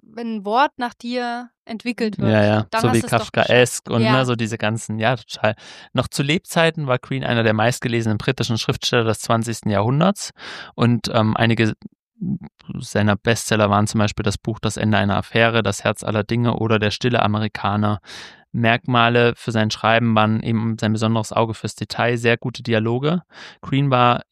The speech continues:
Speaker 2: ja lange, hatte der auch als Filmkritiker gearbeitet und die Bücher waren stark vom Kino auch beeinflusst in seinem Schreiben, ne? Da ging es voran, sagen wir's mal so.
Speaker 1: <laughs>
Speaker 2: Ähm, auch im, auch im Genre eben, ne? Das ist, glaub ich, auch dieser Appeal, wenn man das so sagen will, oder dieses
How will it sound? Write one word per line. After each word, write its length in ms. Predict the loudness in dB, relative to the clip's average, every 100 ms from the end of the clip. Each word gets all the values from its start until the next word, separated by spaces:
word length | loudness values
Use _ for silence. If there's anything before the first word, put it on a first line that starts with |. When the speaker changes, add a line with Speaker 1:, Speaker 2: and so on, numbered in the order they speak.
| -10
Speaker 2:
ja 220 | -2 0
lange, 380 | 0 0 0 -2
hatte 160 | -2
der 160 | 0 0
auch 60 |
als 180 | 0 -4
Filmkritiker 520 | -4 -4 -2 -4 -2
gearbeitet 520 | 0 2 2 0 -2 -4
und 180 | -4
die 300 | -2 0 0 -2 -12 _ -6
Bücher 360 | -4 2 2
waren 160 | 4 0
stark 320 | 0 0 0
vom 200 | 0 -2
Kino 280 | 0 2 4
auch 140 | 2
beeinflusst 560 | 0 0 0 -2 -4 -2
in 80 | -2
seinem 220 | 0 -2
Schreiben, 380 | -2 -4 0 0
ne? 80 |
Da 100 | 0
ging 200 | 2 2
es 120 | 2 0
voran, 420 | 0 2 0 -4 _ _
sagen 200 | 0 0
wir's 140 | 0
mal 100 | -2
so. 260 | 0 -2 -2
Speaker 1:
<laughs> 640 | -4 0 0 0 -4 -2
Speaker 2:
Ähm, 300 | 2 2 0
auch 240 | 0 2
im, 160 | 2 2
auch 160 | 2 2
im 140 | 0
Genre 420 | 2 4 4 2
eben, 260 | 0 0 0
ne? 120 | 2
Das 180 | 0 -2
ist, 140 | -4
glaub 200 | 0 0
ich, 140 | 2 -2
auch 80 |
dieser 400 | -2 0 2 2 -2 -12
Appeal, 520 | -14 -12 -4 -2 0
wenn 100 | 0
man 140 | 0
das 160 | -2 -2
so 80 | -2
sagen 320 | 0 2 0
will, 80 | 0
oder 160 | 0
dieses 500 | 0 0 -2 -4 -8